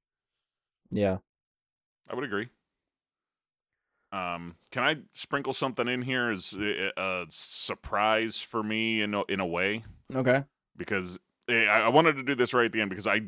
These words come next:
Speaker 2: honestly, I think we talked about one of these two, and I didn't really know what to do with them
Speaker 1: <laughs>
Speaker 2: because they were not feature length. Um, and that's Werewolf by Night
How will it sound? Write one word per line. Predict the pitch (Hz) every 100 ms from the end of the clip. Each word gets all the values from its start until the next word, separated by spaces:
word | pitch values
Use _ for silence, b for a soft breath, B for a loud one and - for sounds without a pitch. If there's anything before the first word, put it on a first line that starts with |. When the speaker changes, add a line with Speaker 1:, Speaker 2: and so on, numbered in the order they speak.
| 98
Speaker 2:
honestly, | 120 123 - 104
I |
think | 147 143
we | 135
talked | 123 117
about | 110 95
one | 85 101
of | 95
these | 98 95
two, | - 104 98
and | 85
I |
didn't | 80 110 120 117
really | 80 87 107 107
know | 101 90 92 95
what | 92 78 92 -
to | - -
do | - 87
with | 95 90
them | - 92
Speaker 1:
<laughs> | 92
Speaker 2:
because | 85 82
they | 95
were | 90 85
not | 87 82
feature | - 92 87 95
length. | 92 92 95 - - _ _ _ _ _ _ _ _ _ -
Um, | 90 85 82 85 -
and | 104
that's | 113 113 -
Werewolf | 95 95 127 151 143
by | 139 123
Night | 110 123